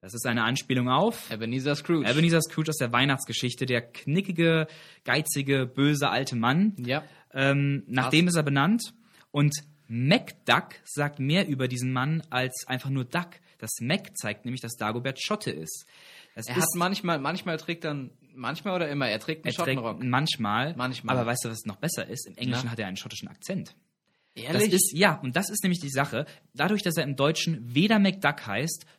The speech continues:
Speaker 1: noch einen schottischen Akzent hat.
Speaker 2: Kinder würden nicht wissen, was ein
Speaker 1: Ich
Speaker 2: schottischer Akzent ist.
Speaker 1: Klar, aber ich sag nur, ich dachte dadurch als Kind, weil es wird schon gezeigt, dass er ursprünglich mal in Schottland war
Speaker 2: Ja.
Speaker 1: irgendwann. Ich dachte, der wäre so eine Art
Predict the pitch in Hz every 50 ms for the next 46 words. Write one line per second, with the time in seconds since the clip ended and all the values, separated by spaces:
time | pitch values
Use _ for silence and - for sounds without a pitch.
0 | _ 120 123 131 175 233 - - 170 175 175 170 160 - - 170 - 170 - -
1 | 139 127 131 - - - 175 190 196 - - 117 156 175 - - 147 156 156 151
2 | 143 127 127 143 147 147 139 135 120 110 123 135 131 - 123 113 113 113 123 120
3 | 117 196 220 - - - 123 104 101 - - - 110 104 101 98 101 - - -
4 | _ _ _ _ _ - 131 127 131 143 143 110 92 - - 113 110 117 117 117
5 | - 151 139 - - 139 131 135 - - 143 135 135 - - 190 185 - - -
6 | - 127 143 - - 139 117 107 98 98 104 107 135 - - - 120 - - -
7 | - - 123 156 185 - - - _ _ 123 110 117 - - 165 170 - - 135
8 | 110 110 - - 143 143 139 - 107 104 113 110 - 143 135 - - - 123 120
9 | - - 107 101 101 - - - - - 98 92 85 98 98 110 113 110 107 117
10 | 127 135 135 - - - - - - 127 - 170 175 170 175 156 147 143 143 139
11 | 135 131 - - 123 131 135 139